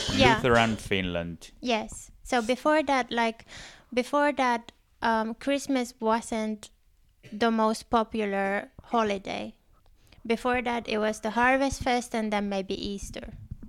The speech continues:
Speaker 1: And Juhannus, of course. But because, because it was, like, m-, much more established, the Harvest Fest in Finland,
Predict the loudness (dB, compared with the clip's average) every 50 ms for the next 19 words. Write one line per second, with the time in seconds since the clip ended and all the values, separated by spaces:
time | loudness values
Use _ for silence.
0 | -12 -12 -12 -12 -14 -14 -14 -16 -14 -10 -10 -10 -10 -10 -14 -16 -18 -18 -18 -8
1 | -2 0 0 2 2 0 0 -2 -4 -6 -8 -8 -8 -6 -8 -8 -8 -6 -4 -4
2 | -4 -4 -6 -8 -14 -18 -20 -20 -20 -20 -20 -20 _ -20 -20 -20 -20 -20 -20 -18
3 | -8 -4 -2 -2 -2 -4 -8 -8 -8 -6 -4 -2 0 0 -2 -2 -6 -6 -6 -2
4 | 0 0 -2 -2 -2 -8 -14 -16 -18 -20 -20 -20 -20 -20 -20 -10 -4 0 2 2
5 | 2 0 0 -2 0 0 0 0 -2 -4 -8 -10 -12 -12 -16 -18 -20 -16 -14 -14
6 | -14 -16 -18 -20 _ _ _ _ _ -20 -20 -20 -20 -20 _ _ _ _ -20 -20
7 | -20 -20 _ _ -4 0 2 2 2 2 0 -2 0 2 4 4 4 2 2 0
8 | -2 -4 -2 -2 -2 -2 -2 0 2 4 4 4 2 0 -2 -4 -4 -6 -6 -8
9 | -8 -10 -12 -16 -18 -20 -20 -20 -20 -20 -20 -20 -14 -6 -4 -2 0 0 0 0
10 | 0 -2 -4 -4 -4 -2 0 0 0 -2 -6 -12 -10 -6 -4 -4 -4 -4 -4 -4
11 | -4 -4 -4 -4 -4 -4 -6 -8